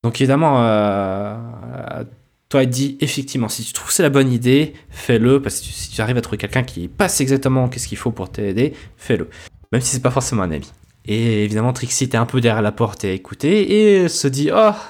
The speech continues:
merci, je savais très bien que tu allais faire ça pour moi. » Sauf que, euh, elle apprend finalement que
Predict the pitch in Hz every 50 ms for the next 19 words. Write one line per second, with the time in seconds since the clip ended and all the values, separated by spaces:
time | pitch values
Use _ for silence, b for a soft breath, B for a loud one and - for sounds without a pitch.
0 | B 160 151 156 - - - 170 170 156 151 - - - 127 127 - 143 135 127
1 | 135 143 127 - - - 127 110 113 110 - - 123 - - 123 113 - 113 104
2 | 101 104 107 110 B B B B B B _ _ - - 127 123 127 - 127 113
3 | 104 101 101 98 92 92 92 92 90 87 85 85 87 92 92 - - - 139 131
4 | - - 107 110 113 123 127 123 123 - - 104 98 92 92 92 90 87 87 85
5 | 85